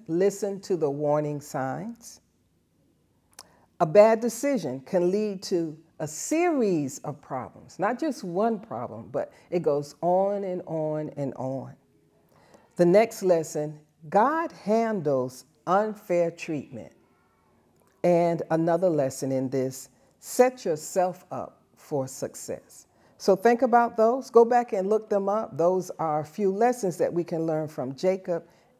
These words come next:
and, uh, Laban in this situation that they had. Uh, our first point for our Bible study lesson today is kingdom citizens know that moving forward after years of turmoil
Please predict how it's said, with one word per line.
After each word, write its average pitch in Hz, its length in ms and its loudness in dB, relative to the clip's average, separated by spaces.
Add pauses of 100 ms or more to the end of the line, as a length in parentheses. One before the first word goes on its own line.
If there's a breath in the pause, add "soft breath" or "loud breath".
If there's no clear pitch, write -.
and, 147 420 -6
uh, 127 240 -8
Laban 147 460 -2
in 139 140 -4
this 139 160 -4
situation 135 760 -4
that 123 220 -2
they 131 140 0
had. 110 320 -10 (680 soft breath)
Uh, 165 320 0
our 196 100 10
first 370 400 0
point 240 400 2
for 165 300 2
our 151 140 0
Bible 165 260 2
study 156 320 0
lesson 139 400 -2
today 143 480 0
is 143 160 -2
kingdom 277 400 0
citizens 220 580 0
know 170 280 4
that 143 200 0
moving 147 460 -2
forward 254 720 2 (480 loud breath)
after 233 360 6
years 208 520 2
of 185 180 -6
turmoil 147 800 -4